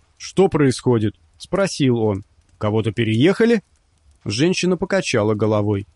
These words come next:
«Я не знаю. Думала, что я переехала бродягу.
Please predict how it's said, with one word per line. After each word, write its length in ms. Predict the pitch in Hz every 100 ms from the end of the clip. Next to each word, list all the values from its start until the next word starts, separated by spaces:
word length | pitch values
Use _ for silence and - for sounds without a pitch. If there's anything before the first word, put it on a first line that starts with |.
| _ _
«Я 260 | 90 98 120
не 120 | 175
знаю. 480 | 151 123 131 139 95 92
Думала, 340 | 92 131 143 139
что 200 | - 139
я 200 | 143 147
переехала 640 | - 135 147 156 - 131
бродягу. 680 | 127 127 151 165 151 104 95